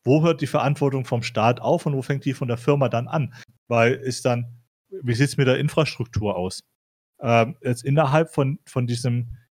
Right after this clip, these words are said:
Gebiet, ähm, ganz klar, äh, liegt die, liegt die Verantwortung dann bei der Firma für die Infrastruktur,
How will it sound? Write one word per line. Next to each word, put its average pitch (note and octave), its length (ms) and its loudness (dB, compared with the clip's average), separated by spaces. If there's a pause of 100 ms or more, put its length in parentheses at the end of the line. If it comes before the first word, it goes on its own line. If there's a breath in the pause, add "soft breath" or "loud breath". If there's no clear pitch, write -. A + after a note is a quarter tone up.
(100)
Gebiet, C3+ 520 -4 (220)
ähm, B2+ 420 0 (100)
ganz A#2+ 260 -2
klar, C#3 400 2 (100)
äh, B2+ 300 0
liegt C3 300 -6
die, B2 260 -4 (400)
liegt A#2+ 200 -8
die B2 60 2
Verantwortung B2 520 2
dann A2+ 160 0
bei G#2+ 100 2
der G#2 120 2
Firma C3 340 0
für D3 120 -8
die D#3+ 100 -2
Infrastruktur, F3+ 800 -2